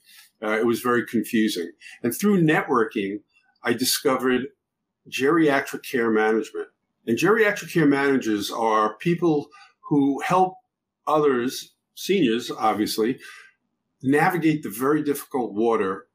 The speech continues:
waters of, uh, of, of medical care for seniors. And that changed our lives.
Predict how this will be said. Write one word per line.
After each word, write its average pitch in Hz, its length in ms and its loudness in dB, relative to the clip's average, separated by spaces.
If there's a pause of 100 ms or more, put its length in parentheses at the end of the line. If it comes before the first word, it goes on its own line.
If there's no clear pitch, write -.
waters 104 640 0
of, 110 340 0 (120)
uh, 107 380 0
of, 123 300 -2 (280)
of 127 200 -6
medical 170 360 2
care 110 260 0
for - 140 -4
seniors. 135 640 -2
And 151 160 2
that 185 140 2
changed 190 360 0
our 165 140 4
lives. 170 440 -2